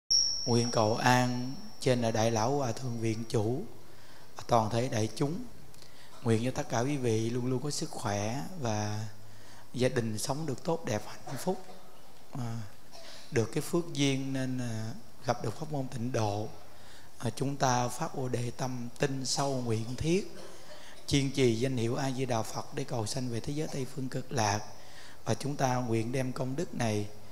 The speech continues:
nguyện hồi hướng cầu siêu cho cụ quyền thất tổ, ông bà, cha mẹ, anh chị em trong nhiều đời, nhiều kiếp hay đời này, à, mắc mà chưa được siêu thoát. À, chúng ta nguyện hồi hướng công đức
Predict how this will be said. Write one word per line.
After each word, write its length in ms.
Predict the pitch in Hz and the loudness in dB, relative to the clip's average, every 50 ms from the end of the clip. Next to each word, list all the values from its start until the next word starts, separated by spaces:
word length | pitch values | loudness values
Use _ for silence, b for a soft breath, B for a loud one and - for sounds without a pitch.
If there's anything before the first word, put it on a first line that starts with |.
| B B B B B B B B | B B B B B B B B
nguyện 160 | - 117 120 | 2 2 4
hồi 200 | 123 120 117 107 | 4 2 2 2
hướng 180 | 107 120 131 147 156 | 2 2 0 0 0
cầu 240 | - 160 123 110 107 | -2 0 0 0 2
siêu 360 | 104 - - 143 139 143 139 139 | 2 2 2 2 2 2 0 -2
cho 60 | 151 | -2
cụ 200 | 139 - 127 117 | -2 2 2 2
quyền 260 | 127 143 131 117 107 | 4 4 2 2 2
thất 220 | 101 147 143 - - | 0 -2 -4 -2 0
tổ, 300 | 117 110 107 110 123 156 | 0 2 2 2 2 0
ông 180 | 156 135 131 131 | 0 0 0 0
bà, 200 | 127 110 110 107 | 0 0 0 0
cha 280 | 104 - - 131 127 | -2 -2 -2 -2 0
mẹ, 420 | 127 131 113 107 104 104 107 107 104 - B B B B B B B B | 0 0 0 2 2 2 2 0 -2 -4 B B B B B B B B
anh 200 | B - 131 131 | B -2 0 0
chị 220 | 120 - 110 120 - 175 | 0 2 2 2 2 2
em 300 | 135 127 123 123 127 117 | 2 2 2 0 -2 -2
trong 180 | - - 131 131 | -2 -2 -2 -2
nhiều 180 | 127 120 117 123 | 0 0 0 0
đời, 180 | 120 120 120 120 117 113 | 0 -2 -2 -2 -2 -2
nhiều 220 | 110 110 107 107 | 0 0 0 0
kiếp 260 | - - 151 165 - - - - 104 | 0 2 4 4 4 2 -2 -6 -6
hay 160 | 127 139 127 | -4 -4 -2
đời 200 | 120 120 117 113 | -2 -2 -2 0
này, 340 | 117 117 113 110 107 107 104 - B B B B B B B B B B B - | 2 2 4 4 4 2 0 -2 B B B B B B B B B B B -4
à, 80 | 127 110 | -2 0
mắc 220 | 117 135 151 - - | 2 2 2 0 0
mà 100 | 135 117 - | -2 -4 -2
chưa 140 | - - 131 | -2 -2 0
được 200 | 120 117 110 - | 0 0 -2 -2
siêu 280 | - - - 135 127 131 | -2 -2 -2 0 0 0
thoát. 320 | 127 135 151 160 180 220 - - - - - B B B B B B B B B - | -2 -2 0 2 2 0 0 -4 -8 -8 -8 B B B B B B B B B -4
À, 100 | 127 110 | -4 -4
chúng 160 | - 135 143 | -2 -2 -2
ta 120 | 135 147 131 | -2 -2 0
nguyện 260 | 127 117 113 113 123 | 0 2 0 0 0
hồi 180 | 123 113 110 | 0 -2 0
hướng 160 | 107 120 131 147 147 | 0 0 0 -2 -2
công 260 | - 139 131 131 139 | -4 -4 -4 -2 0
đức 140 | 160 180 | -2 -2